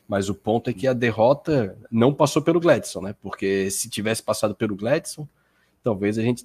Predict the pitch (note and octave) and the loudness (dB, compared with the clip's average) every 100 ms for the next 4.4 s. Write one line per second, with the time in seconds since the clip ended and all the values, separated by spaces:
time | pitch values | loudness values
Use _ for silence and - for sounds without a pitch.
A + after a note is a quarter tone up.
0 | A#2 A2 A2 A2+ - B2+ A#2+ A#2+ A#2+ - | -6 -4 -2 -2 0 0 0 2 0 0
1 | B2 C3 B2+ B2+ C3 B2+ C3+ C#3 C#3 D3 | 0 2 2 2 2 4 4 4 -2 -2
2 | D#3 C3+ G2 - G2+ G2+ G#2 A2 A2+ - | 0 -2 -4 -6 -6 -4 -4 -2 -4 -4
3 | A2+ A2 G2+ A#2+ - C#3 B2+ A2+ A2 D#3 | -6 -4 -2 -4 -2 2 4 2 2 0
4 | D#3+ G2 - | 0 0 -6